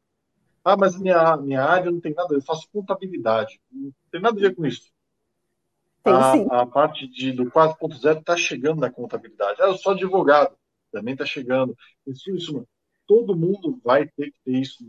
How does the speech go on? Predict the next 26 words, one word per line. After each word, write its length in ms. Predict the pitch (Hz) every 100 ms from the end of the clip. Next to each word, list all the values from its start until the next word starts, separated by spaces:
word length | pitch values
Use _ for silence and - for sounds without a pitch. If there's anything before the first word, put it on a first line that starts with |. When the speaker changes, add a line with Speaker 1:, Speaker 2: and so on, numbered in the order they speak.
| _ 131
Speaker 1:
mais 360 | 156 160 -
dia 180 | - 165
ou 60 | 151
menos 280 | 147 117 -
dia, 220 | 151 151
dentro 200 | 139 151
da 60 | 147
sua 220 | - 151
operação 540 | - 151 147 - 151 143 139 -
de, 220 | 165 165
de 160 | 165
trabalho, 500 | 170 175 156 151 151 156 _ _ _
in-, 100 | 170
Speaker 2:
Uhum. 100 | 170 156
Speaker 1:
inevitavelmente. 840 | 156 175 196 175 180 147 170 - _ _ _ _ -
Então, 200 | 156 156
quanto 340 | 196 196 175
antes 140 | 170
você 280 | 143 - 139
aprender, 640 | 123 123 110 113 139 123
se 180 | 113 -
instruir, 840 | 127 - - 113 123 151 151 113 - _ - _ _ _ -
se 160 | -
capacitar, 640 | 131 123 123 - 120 131
se 180 | 131 - -
familiarizar, 840 | 151 143 135 123 95 120 175